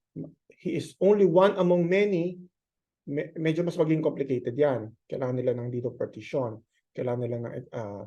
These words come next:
kailangan ng subdivision plan. Okay? Pag-usapan natin in a little bit.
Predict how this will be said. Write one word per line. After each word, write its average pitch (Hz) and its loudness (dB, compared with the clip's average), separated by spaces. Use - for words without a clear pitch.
kailangan 123 -2
ng 117 -10
subdivision 127 -4
plan. 123 0
Okay? 156 0
Pag-usapan 131 -2
natin 131 -2
in 131 0
a - -4
little 123 -4
bit. 120 0